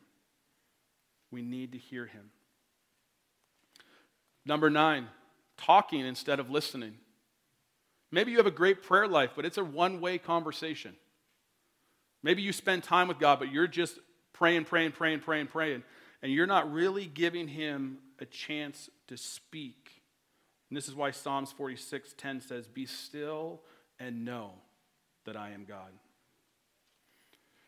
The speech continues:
Number ten, being impatient and rushing ahead. This goes right together with number eight, if we're not willing to wait. Now, here's what you have to understand. If you look in Exodus twenty-four, Moses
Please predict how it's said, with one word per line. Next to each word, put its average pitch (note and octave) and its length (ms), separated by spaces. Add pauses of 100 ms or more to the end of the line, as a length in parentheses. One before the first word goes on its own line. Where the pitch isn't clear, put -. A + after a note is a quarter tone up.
(300)
Number D#3+ 240
ten, D#3 380 (180)
being F#3+ 260
impatient F3 680
and C#3+ 200
rushing D#3+ 380
ahead. D3 360 (200)
This F3 200
goes F3 300
right F3 200
together E3 480
with D3 220
number D#3 420
eight, E3 220
if C#3+ 160
we're D#3+ 140
not D#3+ 360
willing F3 460
to - 160
wait. C#3 720 (1000)
Now, D3+ 120
here's G3+ 180
what G#3 140
you G#3 60
have F#3 120
to F#3 60
understand. E3+ 480 (260)
If D#3+ 160
you F#3 160
look G3+ 240
in F#3 140
Exodus F3+ 500
twenty-four, F3 800 (200)
Moses G3 760